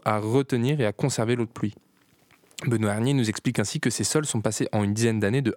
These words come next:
un virgule cinq pour cent de matière organique à deux virgule cinq pour cent, et cela a d'autres effets, notamment sur la résistance des plants et du blé aux sécheresses. Ilyes, vous avez travaillé sur d'autres pistes proposées par de nombreux acteurs et actrices du monde agricole pour changer le rapport à l'eau dans l'agriculture. Pouvez-vous nous en dire davantage ?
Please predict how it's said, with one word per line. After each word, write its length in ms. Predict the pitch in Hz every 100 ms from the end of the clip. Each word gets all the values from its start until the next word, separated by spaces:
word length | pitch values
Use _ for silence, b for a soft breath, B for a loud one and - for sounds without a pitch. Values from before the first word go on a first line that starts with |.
| -
un 100 | 117
virgule 240 | 107 107
cinq 220 | - 113
pour 100 | 113
cent 140 | - 110
de 40 |
matière 380 | 101 98 104 107
organique 420 | 110 151 139 - -
à 160 | 113 B B B -
deux 220 | 113 127
virgule 220 | 127 113
cinq 160 | 107 123
pour 140 | 110
cent, 180 | 104 101 -
et 80 |
cela 260 | 104 113 127
a 60 | 101
d'autres 300 | 117 - 104
effets, 200 | - 127
notamment 380 | 113 104 101
sur 160 | 127 113
la 80 | 98
résistance 560 | 113 117 113 - 110
des 80 | 104
plants 280 | 95 110 120 -
et 80 |
du 140 | 107 101
blé 160 | 107
aux 60 | 120
sécheresses. 500 | - - - - - B B B B B -
Ilyes, 420 | 151 113 101 -
vous 140 | 113
avez 140 | 135 135
travaillé 340 | - 143 170
sur 240 | 190 - 117
d'autres 320 | 120 160 - -
pistes 460 | 185 - - - B B -
proposées 360 | 113 123 123
par 140 | 123 107
de 60 |
nombreux 380 | 113 113 107 110
acteurs 320 | 101 - 104
et 40 | 98
actrices 380 | 95 - 214 -
du 140 | 120
monde 180 | 139 135
agricole 380 | 110 107 180 196
pour 220 | - -
changer 280 | 160 156 170
le 60 |
rapport 260 | 139 120 131
à 80 | 113
l'eau 100 | 147
dans 100 | 120
l'agriculture. 500 | 110 - 113 - 104
Pouvez-vous 320 | 131 127 147
nous 160 | 147
en 60 | 117
dire 160 | 120 120
davantage ? 520 | 107 101 101 95